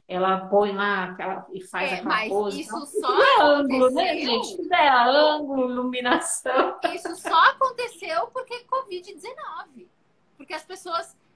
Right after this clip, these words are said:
Speaker 2: eu ouvi, tem uma, uma drag queen que eu amo, que é a Rita Von Hunt, eu não sei se você conhece ela.
Speaker 1: Não.
Speaker 2: Maravilhosa, maravilhosa. Ela lançou no início, no início da pandemia, no ano passado, ela lançou um vídeo,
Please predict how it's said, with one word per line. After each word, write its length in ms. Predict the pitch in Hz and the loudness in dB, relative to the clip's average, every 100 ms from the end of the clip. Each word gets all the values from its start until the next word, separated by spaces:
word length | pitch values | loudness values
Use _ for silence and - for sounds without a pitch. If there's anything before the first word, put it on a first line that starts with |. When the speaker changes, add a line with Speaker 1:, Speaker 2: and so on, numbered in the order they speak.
| - | -14
Speaker 2:
eu 160 | 359 | -8
ouvi, 420 | 415 381 294 302 - | -6 -8 -12 -14 -12
tem 160 | 440 508 | -10 -8
uma, 540 | 359 277 247 226 208 - | -6 -4 -4 -4 -6 -8
uma 160 | 220 | -8
drag 240 | 208 233 240 | -6 -8 -8
queen 180 | - 269 | -14 -14
que 100 | 277 | -10
eu 140 | 285 247 | -8 -6
amo, 300 | 254 269 233 | -6 -8 -10
que 80 | |
é 40 | 240 | -10
a 40 | |
Rita 240 | 269 - 294 | -10 -10 -12
Von 180 | 294 | -12
Hunt, 340 | 277 240 220 - | -12 -12 -12 -14
eu 120 | 208 | -18
não 80 | 202 | -16
sei 140 | 233 | -16
se 60 | 226 | -16
você 60 | 262 | -12
conhece 340 | 214 196 - | -10 -10 -12
ela. 160 | 160 - _ _ _ _ _ _ _ _ - | -14 -16 _ _ _ _ _ _ _ _ -10
Speaker 1:
Não. 380 | 185 190 180 208 | -2 0 0 4
Speaker 2:
Maravilhosa, 1500 | 233 220 214 208 196 233 311 302 359 370 240 254 269 240 214 220 190 156 _ | 8 10 10 8 4 2 -2 -8 -16 -10 -8 -6 -8 -12 -10 -8 -8 -12 _
maravilhosa. 760 | 185 180 208 254 294 185 - _ - 277 - _ _ _ - | -18 -12 -12 -12 -16 -20 -20 _ -20 -18 -20 _ _ _ -12
Ela 260 | 247 294 | -10 -10
lançou 540 | 311 339 359 - 330 311 | -12 -16 -20 -12 -10 -10
no 80 | 339 | -14
início, 680 | 339 349 415 587 - - 440 262 269 | -18 -18 -18 -18 -18 -16 -16 -16 -12
no 100 | 294 | -10
início 280 | 294 392 - | -10 -10 -8
da 80 | |
pandemia, 440 | 523 466 403 320 320 | -6 -6 -8 -12 -12
no 80 | 269 | -10
ano 120 | 262 | -6
passado, 380 | 277 - 277 294 | -6 -4 -6 -4
ela 120 | 277 | -8
lançou 420 | 269 269 - 302 370 | -8 -14 -18 -18 -16
um 40 | |
vídeo, 520 | 254 240 302 - 214 | -16 -14 -14 -14 -16